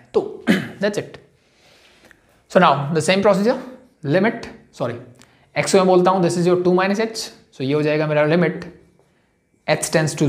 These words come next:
zero, fractional part of two minus h, ठीक है? बस आपको ये कॉन्सेप्ट क्लियर होना चाहिए, that's it।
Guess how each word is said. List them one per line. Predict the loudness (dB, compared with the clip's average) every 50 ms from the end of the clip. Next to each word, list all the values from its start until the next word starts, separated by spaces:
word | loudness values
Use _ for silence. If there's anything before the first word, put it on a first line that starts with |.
| 2 2
zero, | 2 2 0 0 -2 -6 -10 -16 -20 -20 _ _ _ _ _ _ _ _ _ _ _ _ -4
fractional | -2 -2 0 0 0 0 4 4
part | 4 4 4 2 -2
of | -4 -6 -10 -8 -6
two | -4 -4 -2 -4
minus | -4 -6 -8 -10 -10
h, | -14 -16 -16 -16 -14 -14 -16 -16 -20 _ _ _ _ _ _ _ _ _ _ _ -12
ठीक | -10 -8 -8
है? | -8 -8 -8 -12 -14 -16 -10 -4 0
बस | 2 4
आपको | 4 4 4 4
ये | 2 2 0 0 0
कॉन्सेप्ट | 0 2 0 -2 -2 -2 0
क्लियर | 2 2 2 2
होना | 2 -2 -4 -6
चाहिए, | -8 -10 -8 -8
that's | -8 -8 -10 -12 -16
it। | -18 -20 -20